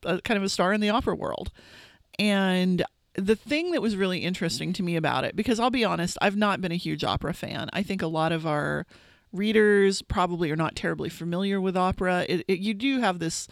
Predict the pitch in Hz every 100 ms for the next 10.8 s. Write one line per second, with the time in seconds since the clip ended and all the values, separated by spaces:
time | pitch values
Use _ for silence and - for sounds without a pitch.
0 | - - _ - 226 202 170 156 156 156
1 | 135 120 - - - - - 202 175 175
2 | 180 - 170 170 165 165 160 165 165 170
3 | 165 165 165 185 165 160 160 170 - -
4 | - 247 269 233 208 202 170 170 - 180
5 | - 180 175 175 202 185 180 175 175 175
6 | 170 156 156 160 160 175 190 190 175 -
7 | 175 175 165 170 - 160 165 160 170 -
8 | - - - _ _ _ 190 175 185 190
9 | - 180 170 170 160 - 151 170 185 -
10 | _ - - _ 240 302 - -